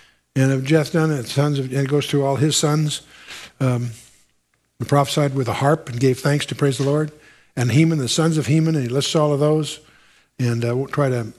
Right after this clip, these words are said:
mangle their pronunciation. All these were the sons of Heman, the king's seer, in the words of God, to lift up the horn. And God gave to Heman fourteen sons and three daughters.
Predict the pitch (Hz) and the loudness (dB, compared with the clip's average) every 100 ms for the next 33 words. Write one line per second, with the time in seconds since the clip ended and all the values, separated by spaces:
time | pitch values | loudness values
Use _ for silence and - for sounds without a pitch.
0 | - 135 139 127 120 120 110 135 127 139 | -6 0 2 0 -2 -4 -2 -4 -2 0
1 | 131 123 139 131 _ _ _ _ - 135 | 0 -2 -6 -10 _ _ _ _ 0 2
2 | 147 139 139 131 120 151 156 131 120 151 | 4 2 2 0 0 2 2 0 0 2
3 | 156 156 139 113 147 147 151 123 131 - | 2 2 -2 -2 0 2 0 -2 -6 -2
4 | - 147 147 117 123 123 143 127 127 120 | 2 4 2 -2 -4 0 0 0 -6 -6
5 | - _ 127 131 139 120 123 139 180 185 | -16 _ 2 2 0 -4 0 2 2 2
6 | 170 143 160 160 156 151 - - - - | 0 0 2 2 0 -4 -12 -20 -20 -8
7 | 127 123 180 175 180 180 156 156 185 170 | -2 4 4 6 6 4 4 2 2 2
8 | - 185 180 170 139 160 160 139 120 156 | 2 2 4 2 2 0 0 -2 0 2
9 | 156 175 175 160 | 4 4 2 -4